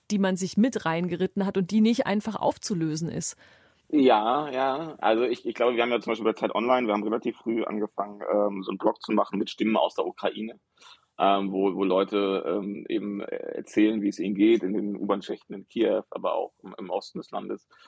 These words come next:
Speaker 2: Und, ähm, das war sehr eindrücklich und hat auch einen, einen großen, ähm,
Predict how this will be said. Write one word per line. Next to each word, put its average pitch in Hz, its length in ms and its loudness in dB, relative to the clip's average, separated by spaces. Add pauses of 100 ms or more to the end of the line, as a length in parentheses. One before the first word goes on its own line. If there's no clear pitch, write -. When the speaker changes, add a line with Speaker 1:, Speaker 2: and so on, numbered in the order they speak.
(360)
Speaker 2:
Und, 95 500 2 (120)
ähm, 95 720 2
das - 340 -2
war 95 220 2
sehr 107 380 4
eindrücklich 110 480 -4
und 104 80 -6
hat 107 120 -4
auch - 160 -6
einen, 98 360 -10
einen 104 100 -6
großen, 101 640 -6
ähm, 95 600 -6